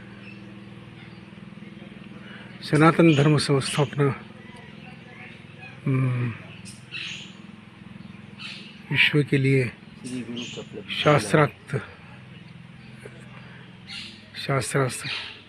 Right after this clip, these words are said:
Speaker 1: यही श्री गुप्तेश्वर मंदिर से सौ गज दूर स्थित स्थल पर हुई थी। पंडित जी के पराजय होने के पश्चात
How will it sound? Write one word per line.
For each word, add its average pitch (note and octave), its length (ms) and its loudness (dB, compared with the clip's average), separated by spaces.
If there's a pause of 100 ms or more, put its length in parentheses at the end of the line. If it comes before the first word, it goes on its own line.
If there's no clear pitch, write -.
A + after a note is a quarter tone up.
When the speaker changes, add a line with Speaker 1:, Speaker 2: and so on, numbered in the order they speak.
(600)
Speaker 1:
यही F3 220 10
श्री D#3+ 220 8
गुप्तेश्वर C#3 540 2
मंदिर C3 340 2
से B2 340 0 (1080)
सौ C3 260 -4
गज B2+ 220 0
दूर B2+ 220 -2
स्थित - 500 -4
स्थल - 300 -6
पर B2 280 -2
हुई A#2+ 160 -4
थी। D#3+ 260 -2 (1600)
पंडित C#3+ 280 4
जी C#3 200 -2
के C3+ 320 0 (920)
पराजय D#3 340 8
होने C#3 300 6
के C3+ 80 2
पश्चात B2+ 460 -2